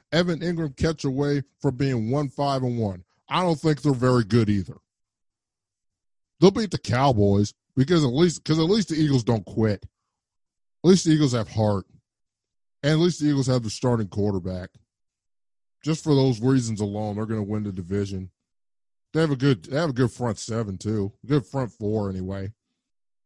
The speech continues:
The front four, uh, Fletcher Cox, Brandon Graham, Vinny Curry. I like them. They're, they get after people. They're good at what they do. I, I, I like, I like that with the Eagles, and they have the quarterback. Like I said, they're, to me, they're gonna win the division by default. They'll,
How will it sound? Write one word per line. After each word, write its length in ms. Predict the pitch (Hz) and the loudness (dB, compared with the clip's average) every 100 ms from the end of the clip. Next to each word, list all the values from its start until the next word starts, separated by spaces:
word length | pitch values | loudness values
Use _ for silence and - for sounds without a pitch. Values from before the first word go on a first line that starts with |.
| _ 180 160 | _ _ -18
The 40 | |
front 280 | - 214 147 | -6 -4 -2
four, 200 | 117 117 | -2 -4
uh, 180 | 110 104 - | -6 -8 -10
Fletcher 360 | - 139 131 117 | -8 -4 -4 -6
Cox, 420 | - 117 120 104 | -2 0 0 -4
Brandon 360 | 110 120 117 98 | -4 -2 -2 -6
Graham, 540 | 98 113 117 113 113 _ _ _ | -4 -4 -2 -4 -6 _ _ _
Vinny 200 | 113 120 | -4 -2
Curry. 480 | 101 120 120 117 117 | 0 0 2 2 0
I 40 | 127 | 0
like 300 | 139 123 101 | 2 0 -2
them. 320 | 110 104 95 | -2 -2 -2
They're, 140 | 139 | -4
they 220 | 147 123 139 | -4 -4 -2
get 140 | 127 | 0
after 240 | 123 107 | 0 -4
people. 420 | 110 110 98 110 - _ - | -2 -2 0 -6 -8 _ -6
They're 100 | 131 | -4
good 160 | 120 127 | 0 0
at 80 | |
what 180 | 113 110 | 0 -2
they 120 | 113 | -4
do. 340 | 95 104 107 104 _ _ _ _ _ _ - | -2 0 0 -2 _ _ _ _ _ _ -6
I, 60 | 139 | -2
I, 180 | 127 139 | -2 -2
I 80 | 127 | 0
like, 220 | 139 135 | 0 0
I 80 | 127 | 0
like 280 | 135 127 107 | 0 0 0
that 300 | 110 104 101 _ | -4 -4 -6 _
with 140 | 113 104 | -6 -4
the 80 | |
Eagles, 360 | 107 110 104 104 | -2 -2 -4 -4
and 100 | 117 | -4
they 60 | 113 | -4
have 140 | 110 | -6
the 80 | 104 | -6
quarterback. 500 | 113 117 101 95 92 | -2 -2 -2 -6 -6
Like 160 | 101 | -6
I 60 | 95 | -6
said, 320 | - 110 95 - _ _ _ _ _ | -6 -6 -6 -10 _ _ _ _ _
they're, 240 | 113 123 - - _ | -4 -4 -4 -16 _
to 100 | - | -4
me, 180 | 131 143 | -2 0
they're 120 | 131 | 0
gonna 180 | 123 123 | 0 -2
win 200 | 117 127 | 0 0
the 60 | 113 | 0
division 400 | 107 120 110 110 | 0 2 2 0
by 140 | 110 | -2
default. 580 | 101 117 110 117 113 - | 0 -2 -2 -4 -4 -4
They'll, 200 | 113 | -6